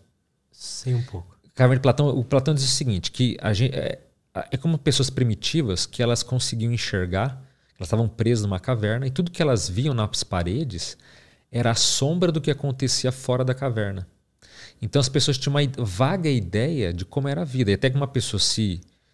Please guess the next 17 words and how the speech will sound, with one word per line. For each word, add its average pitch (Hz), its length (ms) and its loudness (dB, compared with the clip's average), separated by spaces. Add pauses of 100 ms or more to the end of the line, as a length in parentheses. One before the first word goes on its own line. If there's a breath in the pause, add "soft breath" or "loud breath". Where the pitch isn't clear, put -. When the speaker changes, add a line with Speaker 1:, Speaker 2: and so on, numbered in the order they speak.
Speaker 2:
se - 180 -4
liberta, 98 680 0 (120)
ela 107 160 0
consegue 131 540 -2
ir - 20 -6
pra 120 180 -2
fora 127 340 -2
da 123 80 -2
caverna 98 480 -2
e 139 60 -2
ver, 120 320 0 (800)
não 156 200 -4
as 185 100 -2
sombras, 101 420 2
mas 92 140 0
ela 113 160 4
vê 110 280 2